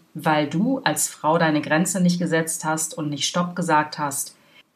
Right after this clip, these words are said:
Wie oft schläft die sexuelle Energie im Bett ein? Wie oft, ähm, verweigern wir uns dem Mann? Denn wenn er das und das nicht macht, ja, dann kriegt er unseren Körper aber auch nicht und kriegt auch keinen Spaß und keine Lust von uns.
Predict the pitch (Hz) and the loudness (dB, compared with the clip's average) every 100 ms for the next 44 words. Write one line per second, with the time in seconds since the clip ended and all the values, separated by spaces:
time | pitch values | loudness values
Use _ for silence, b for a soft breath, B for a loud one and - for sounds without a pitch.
0 | _ 170 180 - 180 180 - 160 151 156 | _ 4 4 6 4 2 0 4 4 4
1 | - - - _ - 160 - 156 - 160 | 0 -10 -16 _ -10 -6 -2 -2 0 2
2 | 151 - 156 147 147 151 147 147 143 - | 2 0 0 0 0 0 0 0 -2 -6
3 | - _ 151 143 143 139 - _ - 156 | -16 _ 0 2 2 0 -4 _ -2 0
4 | 151 170 165 151 - - - b b b | 2 2 4 2 0 -10 -16 b b b
5 | b - 151 170 156 147 170 208 170 175 | b -4 -4 0 4 6 8 8 6 4
6 | 170 170 - 160 151 143 151 151 147 147 | 2 0 2 4 6 6 6 4 2 2
7 | 151 156 151 165 165 156 196 240 180 156 | 2 2 6 4 4 4 6 4 4 0
8 | - 147 165 208 - 165 151 151 147 - | 2 4 4 2 -2 0 2 2 0 -2
9 | 202 - 160 170 170 160 - 156 165 156 | -2 2 4 4 4 2 2 2 2 2
10 | 147 143 170 196 208 202 - 180 175 190 | 6 8 6 4 2 0 4 4 6 2
11 | 170 170 170 156 - 165 180 185 175 160 | 0 2 2 4 4 6 6 4 -2 0
12 | 156 151 143 - - 139 127 135 139 - | 2 2 0 -4 -4 -6 -4 -4 -2 -2